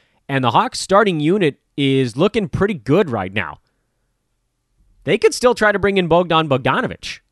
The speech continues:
make no mistake. So they got Trae Young, they've got the young guys, Cam Reddish, who's gonna be slotted in there somewhere,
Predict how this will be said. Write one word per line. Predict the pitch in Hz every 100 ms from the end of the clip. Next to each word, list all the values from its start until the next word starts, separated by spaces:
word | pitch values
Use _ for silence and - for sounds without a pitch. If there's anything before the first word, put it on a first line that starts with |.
| _
make | 120 120
no | 117 101
mistake. | 98 - 85 -
So |
they | 123 180
got | 180 -
Trae | - 220 208
Young, | 185 180 180 165 _ _ -
they've | 127
got | 127
the | 107
young | 110 185 202
guys, | 175 165
Cam | - 139 117
Reddish, | 127 170 175 - - - _ _ _ _ _ _ _ _ _ _ _ _ _ _ -
who's | 123 120
gonna | - 135
be | 120
slotted | - 135 139 139
in | 127
there | 117
somewhere, | 113 151 147 139 135 131